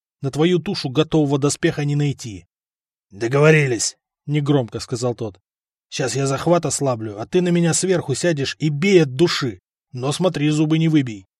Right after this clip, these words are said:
иначе я тебя напополам разорву, как кошку».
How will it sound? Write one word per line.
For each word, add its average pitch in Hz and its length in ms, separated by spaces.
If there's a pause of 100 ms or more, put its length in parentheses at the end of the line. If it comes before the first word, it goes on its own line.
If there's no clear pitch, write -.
(120)
иначе 139 380
я 147 80
тебя 147 300
напополам 156 640
разорву, 135 400
как 127 160 (100)
кошку». - 460